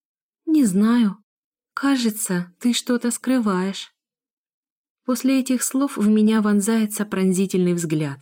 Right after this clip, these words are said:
в котором ясно читается испуг и недовольство. "Мне нечего скрывать", отвечает, переключив взгляд вновь на дорогу. "Что за шрам у тебя?"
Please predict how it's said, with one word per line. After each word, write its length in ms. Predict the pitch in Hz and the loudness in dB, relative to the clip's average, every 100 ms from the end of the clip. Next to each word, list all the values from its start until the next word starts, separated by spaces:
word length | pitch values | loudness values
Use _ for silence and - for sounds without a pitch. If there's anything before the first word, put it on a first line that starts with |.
| _ _ _ _ _ | _ _ _ _ _
в 120 | - | -10
котором 400 | 170 170 170 165 | -6 -2 -2 0
ясно 440 | 165 190 180 160 | 0 0 -2 -4
читается 640 | 151 160 165 147 143 - 147 | -6 -6 -4 -4 -4 -4 -4
испуг 420 | 143 - 208 - | -6 -4 -6 -2
и 80 | 185 | 0
недовольство. 840 | 175 170 170 151 135 - 143 131 - _ _ _ _ _ _ _ _ _ - | 0 0 -2 -4 -6 -10 -14 -16 -18 _ _ _ _ _ _ _ _ _ -2
"Мне 300 | 165 175 175 | 0 2 2
нечего 440 | 202 208 160 143 | 2 0 -2 -4
скрывать", 600 | - 156 143 135 131 - _ _ _ _ _ _ _ - | -4 -4 -4 -6 -8 -16 _ _ _ _ _ _ _ -8
отвечает, 600 | 151 143 143 - 196 147 - _ - | -6 -4 -4 -4 -4 -6 -12 _ -4
переключив 640 | 175 180 208 208 262 226 | -2 0 0 0 0 0
взгляд 440 | 185 196 202 208 | 0 0 0 -2
вновь 340 | 180 175 170 - | 0 0 0 -2
на 120 | 165 | -2
дорогу. 580 | 165 156 135 135 135 _ _ _ _ _ _ _ | -2 -4 -6 -10 -14 _ _ _ _ _ _ _
"Что 380 | - - 349 302 | -14 -4 0 0
за 140 | 277 | 0
шрам 420 | 277 285 240 185 165 | -2 -2 0 0 -2
у 60 | |
тебя?" 440 | 160 175 170 160 | -4 -4 -4 -6